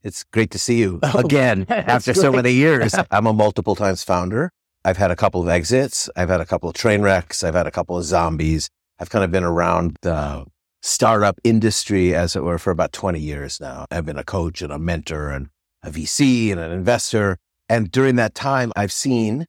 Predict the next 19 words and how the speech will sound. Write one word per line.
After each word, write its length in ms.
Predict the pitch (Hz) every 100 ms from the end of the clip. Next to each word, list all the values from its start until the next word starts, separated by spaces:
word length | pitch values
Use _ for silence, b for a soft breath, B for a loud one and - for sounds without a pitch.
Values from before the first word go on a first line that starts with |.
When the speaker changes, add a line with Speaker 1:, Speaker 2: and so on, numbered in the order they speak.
| _ _ _ -
Speaker 1:
both 320 | 107 98 - _ _ _ _ _ _
firsthand 640 | - 127 127 - 113 104 101
and 140 | 95 -
anecdotally 880 | 101 95 - 113 113 104 90 87 95 _ _ _ -
that 420 | 85 104 95 85
being 220 | 127 113
a 60 | 95
founder 340 | 117 110 98
is 140 | 87
very 400 | 82 95 87 85
difficult. 560 | 71 90 87 - 73 73
It's 160 | 82 113
not 260 | 107 104 - _ _ _
as 180 | 101 95
glorious 680 | 87 101 98 104 98 87 -
as 320 | 85 90 82 -
it's 160 | -
always 340 | 87 87 85
p-, 80 | -